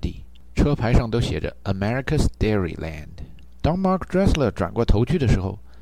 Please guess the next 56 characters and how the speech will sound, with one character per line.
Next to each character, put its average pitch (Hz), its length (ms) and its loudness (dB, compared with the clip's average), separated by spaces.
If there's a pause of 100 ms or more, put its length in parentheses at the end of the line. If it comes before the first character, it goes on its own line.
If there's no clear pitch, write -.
(100)
在 185 140 4
逆 190 240 0
光 175 180 2
的 196 80 2
条 104 200 6
件 123 160 -4
下， 107 260 0 (460)
陈 160 180 2
达 190 100 2
看 196 180 -2
见 160 120 -2
他 170 100 4
脸 92 240 0
上 117 260 2
典 82 200 -2
型 127 140 2
的 143 100 2
威 160 120 4
斯 - 100 8
康 180 180 0
星 165 140 0
人 110 120 0
的 104 80 0
特 98 220 4
点。 - 160 -12 (580)
这 120 140 4
不 123 120 2
是 123 120 2
陈 117 180 4
达 135 160 2
第 165 220 0
一 185 60 2
次 160 120 8
看 120 220 4
见 92 200 -2 (360)
该 160 180 0
州 185 160 4
来 139 160 4
的 151 100 2
人 127 320 2 (380)
脸 127 240 4
上 170 180 6
该 185 140 4
冒 196 160 4
汗 196 260 0
的 139 60 -2
毛 92 180 2
孔 127 220 0
里 90 220 -6
冒 151 160 4
出 - 120 2
来 151 120 4
的 160 100 0
是 180 120 4
奶 95 200 -4
油。 110 340 -4